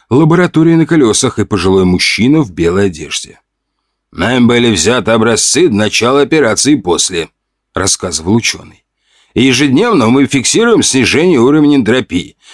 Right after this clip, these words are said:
Если так продолжится, к весне мы начнём озеленение мёртвой земли для окончательной её очистки». Учёный кратко объяснил, как это будет делаться.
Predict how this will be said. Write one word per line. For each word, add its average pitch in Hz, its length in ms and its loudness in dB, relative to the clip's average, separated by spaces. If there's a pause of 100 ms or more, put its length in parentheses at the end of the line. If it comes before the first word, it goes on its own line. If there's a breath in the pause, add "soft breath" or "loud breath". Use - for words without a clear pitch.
(120)
Если 131 320 0
так 110 240 -2
продолжится, 135 800 0
к - 40 -6
весне 104 420 -2
мы 185 80 0
начнём 143 580 0
озеленение 98 680 0
мёртвой 98 360 0
земли 90 480 -2
для 131 180 2
окончательной 107 800 0
её 85 240 0
очистки». 82 720 -6 (720)
Учёный 185 360 0
кратко 147 360 -2
объяснил, 107 540 0
как 107 200 -4
это 101 160 -4
будет 110 280 0
делаться. 85 520 -8